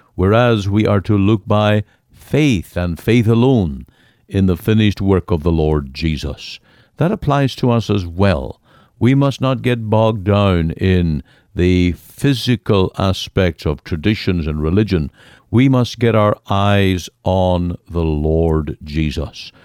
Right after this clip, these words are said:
And that is my prayer today and each day as we bring the message of the gospel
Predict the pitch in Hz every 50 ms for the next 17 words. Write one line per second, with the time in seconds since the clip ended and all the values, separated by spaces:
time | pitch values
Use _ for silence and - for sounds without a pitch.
0 | - - _ _ _ - 90 82 80 95 101 110 110 95 85 98 104 101 98 92
1 | - - 110 104 104 104 101 98 92 - 98 85 85 98 107 113 127 131 110 101
2 | 131 160 - - - 127 127 131 156 190 - _ _ - _ _ _ _ - 98
3 | 101 101 104 104 104 101 85 87 98 101 95 85 101 104 107 104 98 92 90 95
4 | 98 98 - - 98 90 82 101 92 82 87 90 80 87 87 90 87 - - -
5 | 92 85 82 78